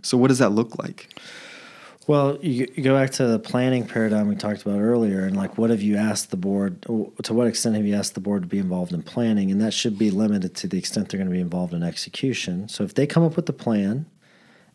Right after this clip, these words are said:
Speaker 2: and it naturally follows that there's some execution they're responsible for in the plan, I think you're perfectly within your rights to hold them accountable.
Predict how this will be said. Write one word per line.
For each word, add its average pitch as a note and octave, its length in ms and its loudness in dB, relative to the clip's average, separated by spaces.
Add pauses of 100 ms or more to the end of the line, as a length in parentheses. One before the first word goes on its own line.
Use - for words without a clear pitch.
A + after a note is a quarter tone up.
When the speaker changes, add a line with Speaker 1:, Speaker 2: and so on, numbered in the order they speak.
(120)
Speaker 2:
and G#2+ 720 2
it A2 140 0
naturally A2 480 2
follows G#2 540 0
that G2+ 160 -2
there's G2 180 -2
some G2+ 100 0
execution G2+ 640 -2
they're G2 100 2
responsible G2 560 -2
for G2 200 -4
in F#2+ 60 0
the F#2 40 0
plan, A2 300 -4
I E3+ 160 2
think G3 240 0
you're D#3+ 80 2
perfectly C3 480 -2
within A2 280 -2
your G#2 120 2
rights A#2 260 -2
to - 80 -8
hold F#2+ 220 -2
them F2 100 0
accountable. F2 600 -4